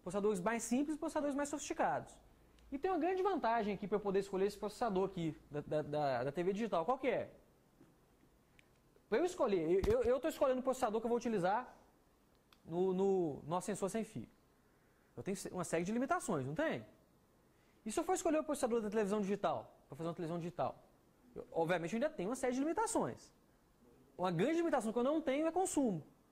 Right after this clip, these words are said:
Obviamente que eu tenho um pouco de limitação de consumo, né? Você não quer, tem aquele, quando você vai comprar a televisão, tem aquele A, B, C, D, E, né? Ninguém vai comprar uma televisão que consome demais, né?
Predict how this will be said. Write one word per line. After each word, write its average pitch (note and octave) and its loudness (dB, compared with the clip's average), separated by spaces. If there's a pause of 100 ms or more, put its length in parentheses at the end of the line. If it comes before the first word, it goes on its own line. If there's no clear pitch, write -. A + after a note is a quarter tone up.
(200)
Obviamente E4 0
que B4 0
eu A#4+ 2
tenho G3+ 0
um C#3+ -2
pouco D#3+ -2
de F3+ -8
limitação A3+ -6
de A3 -10
consumo, C#4 -4
né? A3 -2
Você F#3+ -10
não D#3+ -6
quer, D3 -2 (380)
tem D3+ -4
aquele, D#3 -2
quando D#3+ -4
você D3 -8
vai D3 2 (200)
comprar C#3 0
a - 2
televisão, C#3+ 0 (420)
tem D3 -4
aquele C#3+ 0
A, E3 0
B, D#3 2
C, D#3+ 0
D, C#3 0
E, C3 2
né? B3 -2
Ninguém E3 -2
vai A3 -4
comprar D4 -2
uma A3+ 0
televisão G3+ 0
que - -20
consome C4+ -6
demais, F3+ -2
né? E4+ 0